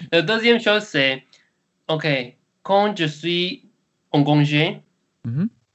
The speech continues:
Speaker 1: je ne, je ne vois pas les messages. Dans le travail ou, ou je ne, <laughs> je ne réponds pas.
Speaker 2: Ouais. Tu ne
Speaker 1: Le,
Speaker 2: regardes
Speaker 1: le, le
Speaker 2: pas
Speaker 1: message.
Speaker 2: les mails.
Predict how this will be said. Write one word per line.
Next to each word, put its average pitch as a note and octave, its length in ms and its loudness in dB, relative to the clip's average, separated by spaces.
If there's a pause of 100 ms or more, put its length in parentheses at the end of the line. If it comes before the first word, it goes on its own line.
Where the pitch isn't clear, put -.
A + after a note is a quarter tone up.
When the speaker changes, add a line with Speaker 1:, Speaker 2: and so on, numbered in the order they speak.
(400)
Speaker 1:
je D#3+ 60 -4
ne, D#3+ 200 2 (220)
je D#3+ 80 0
ne E3 140 4
vois D#3 440 4
pas E3 140 8
les D#3+ 120 2
messages. C#3 640 -2 (760)
Dans C#3+ 100 -2
le C3+ 80 -4
travail C3 440 2
ou, C3+ 180 -8 (200)
ou F3 200 -8
je D#3 80 -4
ne, C#3+ 220 2 (540)
<laughs> D#4 560 -4
je D#3+ 60 0
ne D#3+ 100 2
réponds F3 460 0
pas. C#3+ 240 2 (800)
Speaker 2:
Ouais. C#3+ 380 2 (1080)
Tu C#3+ 80 -6
ne C3+ 120 2
Speaker 1:
Le, C3 40 6
Speaker 2:
regardes C#3 400 4
Speaker 1:
le, C3+ 60 4
le D3 80 2
Speaker 2:
pas D3+ 200 6
Speaker 1:
message. D3 100 4
Speaker 2:
les C3+ 40 4
mails. C#3 640 6